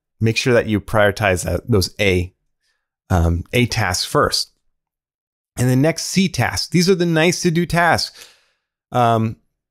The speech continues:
but they often gather dust on your to-do list because they're not actually that important, um, because they aren't time-bound or critical for your su-, success,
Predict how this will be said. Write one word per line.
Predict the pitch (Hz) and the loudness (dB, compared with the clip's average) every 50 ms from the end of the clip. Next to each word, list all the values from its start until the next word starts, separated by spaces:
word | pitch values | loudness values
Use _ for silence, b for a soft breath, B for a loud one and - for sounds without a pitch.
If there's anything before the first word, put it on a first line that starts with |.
| _ _ _ _ _ _ | _ _ _ _ _ _
but | 135 127 127 117 - - - _ _ _ _ _ _ _ _ _ _ _ _ _ _ | 0 2 2 2 2 0 -8 _ _ _ _ _ _ _ _ _ _ _ _ _ _
they | 147 139 139 139 | -4 -2 0 2
often | 127 135 135 - - 127 139 135 120 117 | 2 2 0 -2 -4 0 2 2 2 2
gather | 101 - - 113 110 113 120 | 0 -2 0 0 2 2 2
dust | 120 110 117 110 - - | 2 2 2 0 2 0
on | 123 | 2
your | 117 113 | 2 2
to-do | 104 - 131 160 233 254 | 0 -2 -2 0 0 2
list | 208 196 190 - - - | 2 2 0 0 -2 -6
because | 131 - - 143 131 131 131 117 120 123 | -8 -4 2 2 2 2 2 0 -2 0
they're | 156 170 165 | 0 2 2
not | 160 170 175 170 - - - | 2 2 2 0 -2 -4 -4
actually | 123 147 156 - - - 151 147 143 139 135 123 113 104 - _ _ _ _ _ _ | -4 -4 -2 -4 -4 -2 0 2 2 2 0 0 -4 -10 -16 _ _ _ _ _ _
that | 107 98 92 - 90 87 92 - - - | -10 -4 0 2 2 2 0 -2 -2 -2
important, | 101 95 90 - - 165 196 214 170 113 95 87 - _ _ _ _ _ | -2 -2 -2 0 0 2 2 2 2 0 -4 -8 -10 _ _ _ _ _
um, | 110 98 95 92 92 92 92 90 - - _ _ _ _ _ _ _ - 107 | 0 2 2 2 2 0 -2 -4 -8 -12 _ _ _ _ _ _ _ -4 -2
because | 113 107 - 123 110 95 | -2 0 2 2 0 2
they | 110 120 110 | 2 0 2
aren't | 110 110 95 - _ | 2 0 -2 -6 _
time-bound | - - - 139 160 180 170 185 180 185 190 190 - - _ _ | -10 -4 -2 0 0 0 2 0 0 0 0 -4 -6 -12 _ _
or | 117 117 127 135 | 2 4 4 4
critical | - - - - - - 170 165 160 - - - 107 98 95 90 - _ - | 2 -4 -8 -2 0 2 2 2 0 -2 -2 0 2 2 2 2 0 _ -10
for | - - 107 | -2 0 2
your | 101 101 98 98 | 4 4 4 2
su-, | 101 - - - - _ | 2 0 -4 -4 -10 _
success, | _ - - 120 - - 170 151 95 - - - - | _ -4 -4 -2 -2 0 0 0 0 -2 -4 -4 -6